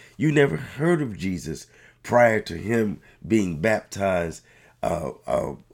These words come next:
by John. You, you didn't hear of, uh, of Jesus. No one knew who he was, all right? He was just a kid, and he was in the temple,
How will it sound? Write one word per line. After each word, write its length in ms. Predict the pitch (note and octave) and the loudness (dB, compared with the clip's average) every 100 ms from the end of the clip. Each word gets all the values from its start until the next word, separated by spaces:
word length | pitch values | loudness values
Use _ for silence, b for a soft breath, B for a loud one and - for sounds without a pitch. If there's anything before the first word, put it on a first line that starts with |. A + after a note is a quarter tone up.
| - | -16
by 400 | G2 F#2 G#2 F#2+ | -4 4 4 4
John. 480 | D#2+ G2 E2 B1 - b b | -2 -4 -4 -8 -16 b b
You, 240 | F2 D3+ C#3+ | 0 0 0
you 160 | A#2+ D#3 | -2 0
didn't 220 | F3 D3 | 0 -2
hear 360 | F#2+ D#2+ D2 - | -2 -2 -2 -4
of, 220 | D#2 D#2 - | -6 -6 -4
uh, 260 | C2 B1+ - | -4 -4 -12
of 240 | - D2 B1+ | -10 -10 -8
Jesus. 500 | F2+ G#2 - G#3 - B B B - | -4 -4 -4 -6 -8 B B B -2
No 180 | A#2 D3 | 6 6
one 240 | D3 C#3 | 6 4
knew 140 | E3 | 2
who 180 | D#3+ F3 | 0 2
he 80 | F#3 | 0
was, 540 | F3 - - - - _ b b | 0 -2 -4 -6 -14 _ b b
all 140 | - C3+ | 2 4
right? 240 | D3 - B - | 2 0 B -4
He 60 | |
was 100 | F#3 | -2
just 200 | F3+ G3 | 0 -2
a 40 | G3+ | -4
kid, 460 | - - - - - b b b | -6 -4 -4 -4 -10 b b b
and 200 | A2 - | -6 -4
he 120 | D#3+ E3+ | -2 0
was 180 | E3+ | 0
in 120 | F3 E3+ | 0 -2
the 80 | |
temple, 520 | E3+ - F3 - E2 | -4 -2 -4 -4 -12